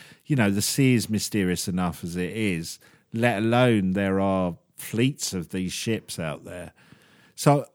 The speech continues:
I want to end by talking about the S S Beichimo, because potentially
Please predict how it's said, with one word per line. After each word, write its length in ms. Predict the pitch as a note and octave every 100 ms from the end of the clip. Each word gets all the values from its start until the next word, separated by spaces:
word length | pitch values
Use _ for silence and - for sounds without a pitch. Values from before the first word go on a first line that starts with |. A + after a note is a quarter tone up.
| -
I 120 | D#3
want 320 | D3 E3 F#3+
to 120 | G3+
end 500 | G3 D3+ A2 G2 - -
by 260 | - A#2+ A2+
talking 360 | - B2 A#2 A2+
about 380 | G#2+ G#2 E2+
the 440 | - G#2 G#2 G2 - -
S 240 | A#2 -
S 460 | A2+ F#2+ - - - _ _
Beichimo, 880 | - G2+ G2 - B2 A2 F2+ D2 C#2+ - - _ _ _ _ _ - - _ _ _ _ _ _ _ _ _ _ _ _ -
because 680 | D3+ - F3+ E3 - - - _ - - _ _ _ _ _ _ _ _ -
potentially 1000 | D#3 - G3 F#3 - A2+ F#2 F2+ F2+